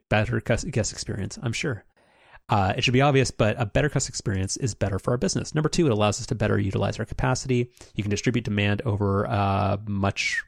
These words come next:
mu-, much more effectively to our ecosystem. And then, obviously, there's revenue attached to this." I wonder if you have to pay Tim Cook a royalty when you say that. I don't know. <laughs> Disney Genie will be in-, introduced in the fall, according to the company,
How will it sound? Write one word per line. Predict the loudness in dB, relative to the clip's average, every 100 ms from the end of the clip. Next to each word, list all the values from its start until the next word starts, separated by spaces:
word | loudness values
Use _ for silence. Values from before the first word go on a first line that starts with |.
| -6
mu-, | 0 2 2
much | 2 2
more |
effectively | 2 0 0 0
to | 0
our | 0
ecosystem. | 2 2 0 0 0 -2 -14 -20 -20 -2
And | 0 4
then, | 4 2 -2 -2
obviously, | 0 2 0 0 -2 -4 _
there's | 0 0 2
revenue | 2 2 2
attached | -2 -2 -4 -4
to | -4
this." | -4 -6 -10 -14 _ _ _ _ _ _ _ _ _ -12
I | -4
wonder | -2 -2
if | 0
you | 0
have | 0
to | -2
pay | -2
Tim | 0 -2
Cook | -2 -4
a | -2
royalty | -2 -4 -4
when | -6 -6
you |
say | -6 -6
that. | -6 -8 _ _ _ _ _ _ -18 -8 -2
I | 0
don't | -2
know. | -6 _ -20 -16
<laughs> | -16 -8 2
Disney | 2 4
Genie | 2 2 2
will | 2
be | 2
in-, | 0
introduced | -2 0 2 0
in | 0
the | -2
fall, | 2 4 6 4
according | 2 0 0 0
to | -4 -6 -4
the | -4
company, | 0 -2 0 0 -2